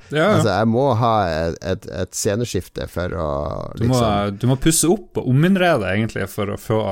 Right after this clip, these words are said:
Speaker 1: ny jobbfølelse.
Speaker 2: Ja, og psykologisk også må det ominnredes opp i hjernen min hva,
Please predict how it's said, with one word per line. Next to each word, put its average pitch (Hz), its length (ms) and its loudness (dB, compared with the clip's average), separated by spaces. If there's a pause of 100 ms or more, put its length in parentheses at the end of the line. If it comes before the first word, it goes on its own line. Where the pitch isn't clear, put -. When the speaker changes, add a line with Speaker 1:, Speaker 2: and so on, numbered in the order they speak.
Speaker 1:
ny 110 240 0
jobbfølelse. 135 680 -4 (680)
Speaker 2:
Ja, 208 220 2 (100)
og 214 160 0
psykologisk 175 800 0
også 180 160 2
må 117 200 2
det 113 160 4
ominnredes 104 760 2
opp 98 160 -2
i 98 80 2
hjernen 104 420 2
min 78 220 -2 (180)
hva, 87 280 -2